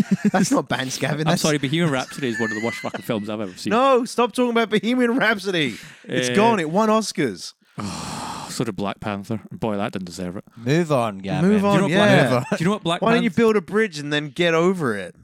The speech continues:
Speaker 1: Because I don't have the engineering skills to do so. I went to, I went to college for writing. <laughs> Look how that turned out for me. Uh,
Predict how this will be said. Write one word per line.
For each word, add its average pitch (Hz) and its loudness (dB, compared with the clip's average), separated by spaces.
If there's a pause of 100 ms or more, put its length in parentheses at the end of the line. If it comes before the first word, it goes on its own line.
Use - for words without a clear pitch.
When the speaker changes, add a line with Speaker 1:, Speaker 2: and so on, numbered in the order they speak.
(500)
Speaker 1:
Because 127 -4
I 123 0
don't 120 -2
have 135 -4
the 135 -2
engineering 135 0
skills 156 0
to 139 -4
do 143 0
so. 175 0 (760)
I 131 -2
went 131 -4
to, 123 -2 (140)
I 131 -4
went 123 -8
to - -10
college 117 -4
for 113 -6
writing. 127 -4 (300)
<laughs> - -10
Look 156 -2
how 127 -2
that 117 -4
turned 135 -4
out 127 -2
for 135 -6
me. 117 -6 (420)
Uh, 117 -4